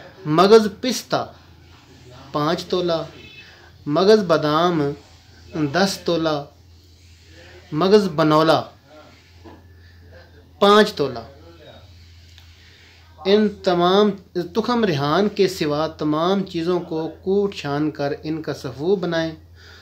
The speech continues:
सफ़ूब बनाने के बाद तुखम रिहान को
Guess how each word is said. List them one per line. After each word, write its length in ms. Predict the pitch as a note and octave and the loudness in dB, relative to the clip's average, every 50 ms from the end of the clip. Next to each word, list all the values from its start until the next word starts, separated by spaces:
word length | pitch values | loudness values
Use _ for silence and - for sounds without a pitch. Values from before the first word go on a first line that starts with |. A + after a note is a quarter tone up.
| - _ - | -20 _ -12
सफ़ूब 480 | - - E3+ D3+ F3+ G3+ A3 A3+ F#3+ | -6 -6 -4 -2 0 0 0 2 0
बनाने 380 | E3+ D#3 D3 C#3+ C#3+ D3 D3 C#3 | 0 -2 -2 -2 0 -2 -2 -2
के 120 | C3 C#3+ | -2 -4
बाद 320 | C3 D3 D3+ C#3 A#2+ A2 - - - - - - - - - - - - - - - - - - - - - - _ - _ - - - - - _ _ - | -2 -2 -2 -2 -4 -6 -10 -18 -20 -20 -20 -20 -20 -20 -20 -20 -20 -20 -20 -20 -20 -20 -20 -20 -20 -20 -20 -20 _ -20 _ -20 -20 -20 -20 -20 _ _ -4
तुखम 280 | A#3 A3+ A#3+ A3+ A3 | -2 0 2 2 2
रिहान 400 | G#3+ F3+ C#3+ C#3 D3 D#3+ F#3 F#3+ | 2 2 2 2 2 2 2 2
को 400 | F#3+ - D3+ C#3+ C#3+ C#3+ C#3+ C#3+ | 0 0 0 2 4 4 2 0